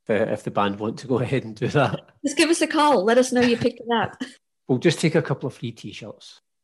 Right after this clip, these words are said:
Speaker 2: Absolutely.
Speaker 1: The
Speaker 2: Signed, please.
Speaker 1: No, I don't, no, I don't want mine signed.
Speaker 2: You
Speaker 1: I
Speaker 2: don't
Speaker 1: want,
Speaker 2: want it?
Speaker 1: no, 'cause I want to wear it. Or one signed, one not signed.
Speaker 2: There you go.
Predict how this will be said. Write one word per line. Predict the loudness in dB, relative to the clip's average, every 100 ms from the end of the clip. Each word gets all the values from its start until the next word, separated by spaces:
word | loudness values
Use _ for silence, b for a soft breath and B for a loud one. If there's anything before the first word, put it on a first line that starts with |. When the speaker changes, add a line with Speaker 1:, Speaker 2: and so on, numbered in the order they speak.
| _ -16
Speaker 2:
Absolutely. | -14 -14 -18 -14 -6 -4
Speaker 1:
The | 2 4 4
Speaker 2:
Signed, | 4 2 2 -2
please. | -4 -4 -8 _ _ _
Speaker 1:
No, | 0 4
I | 4 4
don't, | 0
no, | 0
I | 0 0
don't | 0 -2
want | -4 -6
mine | -10
signed. | -8 -10 -10 -16 _ _ -6
Speaker 2:
You |
Speaker 1:
I | 0
Speaker 2:
don't | 2
Speaker 1:
want, | 2
Speaker 2:
want | 0
it? | -10 _ _ -4
Speaker 1:
no, | -2 -2
'cause | 0
I | 2
want | 2 0
to | -6
wear | -2 0
it. | -2 -6 -20 _ _ _ -2
Or | 2 2
one | 0 2 2
signed, | 2 2 0 0
one | -2 -2
not | -2 -6 -6
signed. | -10 -10 -14 -20 _ _ -2
Speaker 2:
There | 2
you | 2 0
go. | -4 -6 -6